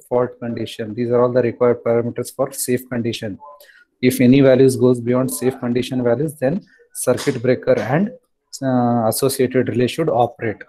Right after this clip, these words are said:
So that relay and circuit breaker will come into picture whenever it is with respect to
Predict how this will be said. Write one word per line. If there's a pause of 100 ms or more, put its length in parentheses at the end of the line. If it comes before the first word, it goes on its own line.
(400)
So
that
relay
and
circuit
breaker
will
come
into
picture
whenever
it
is (380)
with
respect
to